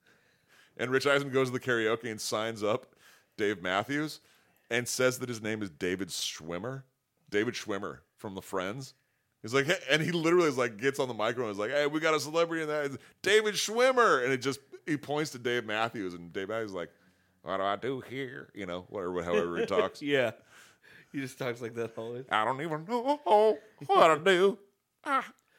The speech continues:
Speaker 2: Oh, me.
Speaker 1: I don't even know."
Speaker 2: Your,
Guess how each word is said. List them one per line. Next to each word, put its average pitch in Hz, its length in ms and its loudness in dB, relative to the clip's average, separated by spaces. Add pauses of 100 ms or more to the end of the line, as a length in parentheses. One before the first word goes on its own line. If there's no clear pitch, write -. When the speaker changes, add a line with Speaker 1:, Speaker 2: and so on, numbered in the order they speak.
(240)
Speaker 2:
Oh, 254 140 4
me. 233 640 -8 (760)
Speaker 1:
I 175 200 4
don't 240 160 -4
even 180 300 4
know." 240 420 2 (2000)
Speaker 2:
Your, 117 200 -4